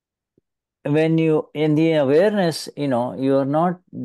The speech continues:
denying or negating it as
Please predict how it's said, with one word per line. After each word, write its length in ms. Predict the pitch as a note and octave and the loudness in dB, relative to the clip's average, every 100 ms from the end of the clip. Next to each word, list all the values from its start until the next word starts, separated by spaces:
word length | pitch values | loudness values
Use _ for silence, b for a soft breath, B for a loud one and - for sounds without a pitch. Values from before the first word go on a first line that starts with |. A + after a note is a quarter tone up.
| A#2+ | -4
denying 680 | C3+ B2+ A#2+ C#3 E3 E3+ C#3 | -2 0 0 0 -2 -2 -2
or 220 | C3+ B2 | -2 -2
negating 1000 | B2+ A#2 A#2+ C#3 C#3+ C3 B2+ C3 D#3+ F#3 _ _ _ _ | -2 -4 0 0 0 -4 -4 -8 -12 -20 _ _ _ _
it 180 | B2+ A#2+ | -4 -4
as 460 | - B2 B2 A#2 | -2 0 0 -2